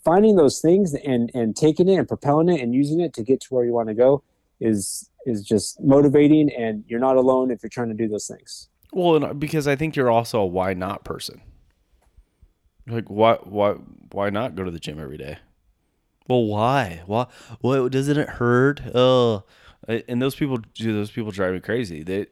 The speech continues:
Speaker 2: it's, it's, uh, you know, and I've had, you know, especially this year, people have, you know, "Why would, why would you run thirty miles for fun?" And I'm like, "It's not fun. It's horrible.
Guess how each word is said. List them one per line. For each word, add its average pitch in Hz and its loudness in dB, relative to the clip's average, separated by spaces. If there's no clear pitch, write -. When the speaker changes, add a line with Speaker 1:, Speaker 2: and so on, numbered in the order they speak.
Speaker 2:
it's, - -14
it's, 107 -8
uh, 104 0
you 98 -14
know, 82 -14
and 104 -6
I've 110 -4
had, 107 -4
you 113 -6
know, 104 -4
especially 135 -2
this 107 -2
year, 104 0
people 104 -6
have, 87 -10
you 98 -8
know, 85 -8
"Why 131 -2
would, 220 -4
why 139 -2
would 196 0
you 180 -2
run 127 0
thirty 113 -2
miles 95 -2
for 90 -10
fun?" 85 -10
And - -12
I'm 127 -6
like, 127 -6
"It's - -14
not 143 -6
fun. 87 -8
It's - -18
horrible. - -6